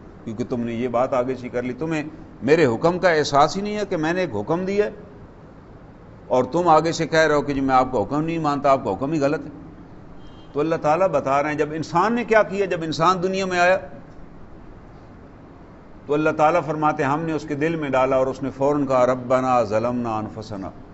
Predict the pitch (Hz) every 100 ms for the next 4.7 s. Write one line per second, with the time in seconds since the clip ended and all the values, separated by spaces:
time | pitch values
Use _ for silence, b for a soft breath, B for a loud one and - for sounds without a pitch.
0 | - - - - - - 104 131 156 151
1 | 143 139 123 131 131 135 147 139 127 120
2 | 117 107 107 117 110 - 135 123 113 104
3 | 104 98 123 120 117 117 110 104 98 95
4 | 95 92 98 107 127 127